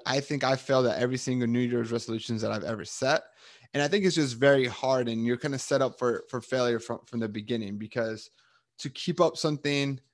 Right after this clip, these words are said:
without having the right strategies and tactics is gonna be very difficult. So one thing I wanna challenge you to do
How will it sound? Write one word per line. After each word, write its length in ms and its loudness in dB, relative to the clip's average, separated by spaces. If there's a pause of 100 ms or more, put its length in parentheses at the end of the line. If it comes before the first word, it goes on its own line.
(140)
without 260 -2
having 320 0
the 80 2
right 200 2
strategies 600 -2
and 120 -6
tactics 680 -6 (220)
is 100 -8
gonna 120 0
be 60 2
very 280 2
difficult. 460 -10 (1080)
So 500 8
one 260 4
thing 140 4
I 60 8
wanna 220 4
challenge 420 2
you 100 -2
to 140 -6
do 500 0